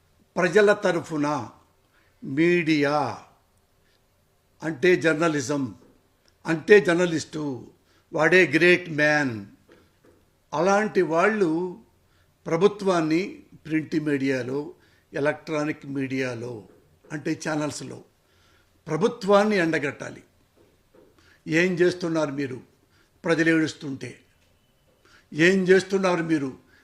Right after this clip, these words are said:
ప్రజలకు రెండు పూట్ల అన్నం లేకపోతే? మీరు ప్రభుత్వంలోకి వచ్చినప్పుడు ఎలాంటి వాగ్దానం చేశారు?" ఇలాంటి ప్రశ్నలన్నీ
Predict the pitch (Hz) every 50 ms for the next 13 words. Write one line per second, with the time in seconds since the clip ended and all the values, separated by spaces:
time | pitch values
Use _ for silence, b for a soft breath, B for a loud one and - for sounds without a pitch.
0 | b b - 180 165 185 190 165 151 165 175 180 175 - 185 170 170 156 139 139
1 | 151 156 147 139 143 139 - 135 113 131 127 - - 95 - - _ _ _ _
2 | _ b b b b b b b b b _ - 208 151 165 165 170 156 - 165
3 | 151 151 190 190 - - 214 214 220 214 220 220 202 - 180 190 185 - - 202
4 | 196 196 147 - 185 180 180 226 247 311 b b b b b b - 165 165 165
5 | 165 165 147 156 147 147 139 123 117 135 131 135 135 123 - 127 120 - - 120
6 | 107 - _ _ _ _ _ _ _ _ _ _ _ _ _ _ _ _ b b
7 | b b b b b b - 151 151 160 170 170 - - 180 - - 151 135 -
8 | 190 202 196 185 180 190 185 165 170 165 160 165 160 -